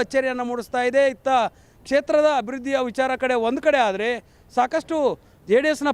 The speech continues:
ಪಕ್ಷ ಸಂಘಟನೆಗೆ ಇದೀಗ ರಾಜ್ಯಾದ್ಯಂತ ನಿಖಿಲ್ ಕುಮಾರಸ್ವಾಮಿ ಅವರ ನೇತೃತ್ವದಲ್ಲಿ ಜನರೊಂದಿಗೆ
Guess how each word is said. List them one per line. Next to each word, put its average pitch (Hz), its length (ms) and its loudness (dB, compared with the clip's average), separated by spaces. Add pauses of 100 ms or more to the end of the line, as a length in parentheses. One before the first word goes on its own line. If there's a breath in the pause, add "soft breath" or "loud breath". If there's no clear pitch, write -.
ಪಕ್ಷ 240 260 0
ಸಂಘಟನೆಗೆ 262 540 -2
ಇದೀಗ 247 200 -2 (120)
ರಾಜ್ಯಾದ್ಯಂತ 277 540 2 (140)
ನಿಖಿಲ್ 262 280 -6
ಕುಮಾರಸ್ವಾಮಿ 247 500 -2
ಅವರ 247 120 0 (460 loud breath)
ನೇತೃತ್ವದಲ್ಲಿ 254 520 0
ಜನರೊಂದಿಗೆ 277 500 0